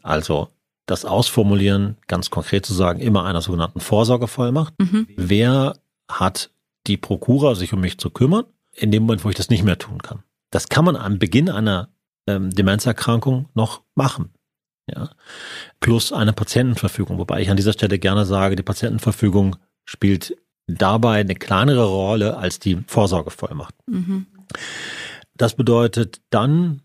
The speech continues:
Speaker 1: viertens die, äh, oder fünftens die medikamentöse Therapie. Und da unterscheidet man sozusagen einmal die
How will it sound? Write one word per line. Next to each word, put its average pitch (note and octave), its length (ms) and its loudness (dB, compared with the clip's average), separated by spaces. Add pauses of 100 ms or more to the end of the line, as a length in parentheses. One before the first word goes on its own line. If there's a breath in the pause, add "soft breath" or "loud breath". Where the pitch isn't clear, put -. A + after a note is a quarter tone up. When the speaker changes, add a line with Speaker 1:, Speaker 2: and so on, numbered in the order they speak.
(140)
Speaker 1:
viertens C#3+ 840 0 (160)
die, A#2+ 380 4 (280)
äh, A2 260 2
oder G#2+ 180 -4
fünftens B2 460 0
die - 80 0
medikamentöse G2 720 2
Therapie. - 520 -8 (540 loud breath)
Und F#2+ 180 2
da G#2 80 4
unterscheidet G2+ 580 0
man G#2 140 2
sozusagen F2+ 420 -2
einmal F2 260 0
die E2 240 -2